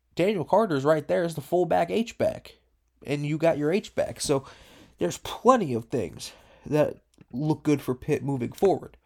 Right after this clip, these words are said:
Now, there are other guys that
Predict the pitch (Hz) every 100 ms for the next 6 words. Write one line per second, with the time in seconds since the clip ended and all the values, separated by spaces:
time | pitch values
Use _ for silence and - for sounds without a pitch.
0 | _ _ _ - - _ _ - _ 151
1 | 147 143 131 127 - - _ _ _ _
2 | _ - - 233 294 254 - 170 156 135
3 | 131 113 113 - 131 117